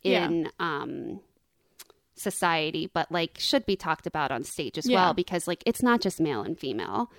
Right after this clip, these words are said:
Speaker 2: Um, it can be a, a multitude of people. And so it was really eye-opening to kind of do these exercises and how to, just because I am a female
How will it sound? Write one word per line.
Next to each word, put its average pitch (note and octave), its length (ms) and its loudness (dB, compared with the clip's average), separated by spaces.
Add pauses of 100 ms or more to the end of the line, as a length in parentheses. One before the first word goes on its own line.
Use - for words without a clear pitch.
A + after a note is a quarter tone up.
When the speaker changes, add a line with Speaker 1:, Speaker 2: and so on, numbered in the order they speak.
(420)
Speaker 2:
Um, E3+ 520 2
it G3 120 0
can F3+ 160 -2
be E3 200 -4
a, D#3 160 -4
a F3+ 100 0
multitude - 800 -6
of - 180 -8
people. F3 540 -4 (340)
And G3 120 4
so F#3 200 0
it F3+ 200 -2
was A3 180 -4
really F#3+ 480 2
eye-opening E3 720 0
to F3+ 100 -8
kind E3+ 240 -4
of D#3+ 120 -8
do E3+ 180 -2
these E3 220 -4
exercises - 960 -8
and D3 300 -4
how E3+ 340 -4
to, E3 480 -4 (400)
just - 160 4
because G4+ 240 2 (100)
I G#3+ 140 12
am G#3 340 2 (180)
a G3+ 60 -6
female F#3+ 720 0